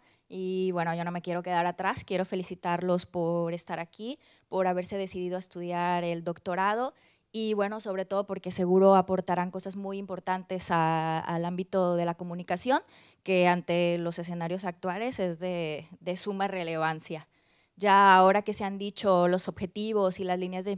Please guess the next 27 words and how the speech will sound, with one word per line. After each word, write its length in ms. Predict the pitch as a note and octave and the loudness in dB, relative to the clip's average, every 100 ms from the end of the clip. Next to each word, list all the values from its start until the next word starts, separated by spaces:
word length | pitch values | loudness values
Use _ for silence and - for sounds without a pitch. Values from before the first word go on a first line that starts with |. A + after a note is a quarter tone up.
| E3 | -6
investigación 680 | F#3+ F#3 F3+ F3+ E3 G3 G3 | -6 -6 -4 -4 -4 -4 2
de, 340 | F#3 F3 E3 | 4 4 2
del 160 | E3+ F3+ | -2 -4
grupo 480 | F3+ F3+ F#3+ F3+ F3+ | -2 -4 0 0 2
Polcom, 360 | F#3 F#3 A#3+ G#4+ _ _ _ - | -2 2 0 0 _ _ _ -10
eh, 380 | F#3+ F#3 F3 F3 | -6 -4 -2 -4
yo 120 | G3 | -6
quisiera 280 | G3 G3+ G3 | -4 -2 -2
pasar 400 | F#3+ F3+ G#3 B3 | -2 2 2 4
a, 280 | A3 F3 - | 4 4 2
a 120 | F3 | 0
explicarles 680 | F3 - F3+ F#3+ F#3 G3 G#3 | -2 -6 -8 -4 -4 -4 -2
los 440 | G3+ F3+ F3 F3 | 4 6 4 2
avances 340 | F3+ F#3 F#3 G#3 | 2 2 0 -2
de 80 | F#3+ | -4
mi 140 | F3 | -2
tesis, 500 | F3 E3 - D#3+ - - _ _ | -2 0 -2 -6 -8 -14 _ _
eh, 260 | - E3 D#3+ | -4 -4 0
la 140 | E3+ | -2
cual 340 | - F#3+ F#3+ | 4 4 6
hasta 160 | F#3+ - | 2 -4
el 60 | F3 | -2
momento 320 | E3+ F3+ G3 | -2 0 0
tiene 840 | F#3+ F#3 F#3+ F#3+ F#3 F3+ E3+ E3+ E3 | 0 0 0 0 2 2 4 2 0
por 140 | E3+ | -4
título 320 | E3+ E3 F3+ | -2 0 2
provisional 640 | F3 F#3 F#3 G3+ G#3 A3 | 4 2 2 0 0 0